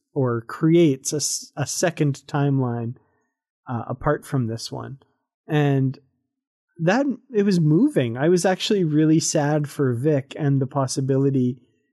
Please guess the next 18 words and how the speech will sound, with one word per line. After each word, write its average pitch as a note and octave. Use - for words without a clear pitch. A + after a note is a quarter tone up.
that C#3
that C#3
might C3
happen. D#3
And C3+
if D#3+
I F3+
remember G#3
correctly, G3
basically F3+
Odo D#3+
comes D#3
to D#3+
this C#3+
realization C#3
and, C3+
like, D3
m-, E3+